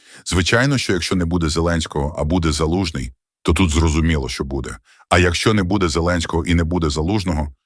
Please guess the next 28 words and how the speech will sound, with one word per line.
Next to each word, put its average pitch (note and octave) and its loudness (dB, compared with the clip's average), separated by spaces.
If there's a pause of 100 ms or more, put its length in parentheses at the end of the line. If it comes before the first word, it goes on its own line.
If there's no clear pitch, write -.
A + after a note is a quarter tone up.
(180)
подумайте E2+ 2
самі, C#2 -4
пишіть F#2+ 0
мені, D#2+ 0
будь C#2+ -4
ласка, D2+ -2
цікаво. D2 -4 (460)
Тобто E2+ 0
це A2 2
таке F#2 0
поле, F2+ 0
яке D2+ 0
несподівано D#2+ 0
сьогодні E2 0
європейці D2+ -2
відкрили. C#2 -4 (480)
Вони F2 4
несподівано F2+ 0
перевернули D#2+ 0
всю F2 -2
гру D#2+ 0 (140)
за E2+ 0
підігривання D2 0
Зеленському. C#2+ -4 (520)
Бо F#2 4
мовчання G2+ 2
про F2 0
вступ G#2+ -2